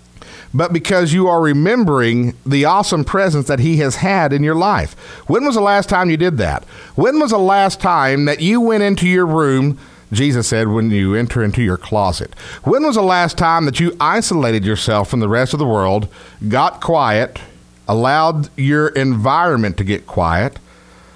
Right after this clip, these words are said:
put the cell phone away and quit checking for messages and social media and email and, and that sort of thing, maybe even silenced the phone, cut everything off,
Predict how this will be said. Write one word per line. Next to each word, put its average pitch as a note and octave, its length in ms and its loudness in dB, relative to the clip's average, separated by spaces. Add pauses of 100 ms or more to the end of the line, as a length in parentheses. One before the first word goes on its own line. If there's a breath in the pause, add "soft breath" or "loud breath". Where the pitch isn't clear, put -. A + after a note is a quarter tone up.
(260 loud breath)
put E3+ 180 -2
the F#3+ 80 -2
cell F3+ 280 0
phone E3+ 260 0
away C#3+ 480 2
and C3+ 100 -2
quit D#3+ 240 -2
checking D#3 360 0
for E3+ 120 -2
messages D3+ 720 0
and C#3+ 260 0
social D#3 380 -2
media D3 400 2
and C#3+ 100 -2
email C#3 680 2
and, A#2+ 240 0
and B2+ 120 0
that C#3+ 180 -2
sort B2 220 -2
of - 60 -10
thing, G#2 340 0 (460 loud breath)
maybe D3 260 0
even D3 280 0
silenced D3+ 720 -2 (100)
the G#2 100 -2
phone, E2+ 380 -2 (1200 loud breath)
cut C#3 220 0
everything G#3+ 420 2
off, C#3 560 0